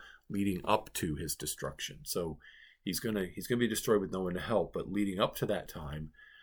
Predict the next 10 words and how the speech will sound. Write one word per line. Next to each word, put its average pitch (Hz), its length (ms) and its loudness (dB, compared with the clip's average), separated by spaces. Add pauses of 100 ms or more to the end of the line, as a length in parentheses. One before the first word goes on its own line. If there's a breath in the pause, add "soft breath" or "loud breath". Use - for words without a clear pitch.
(140 loud breath)
there's 87 160 -2
going 92 240 0
to 85 60 -2
be 85 180 -6
this 85 200 -2
time 87 360 -4
of 76 140 -8
great 80 300 -4
distress. - 640 -8 (1200)
But - 420 4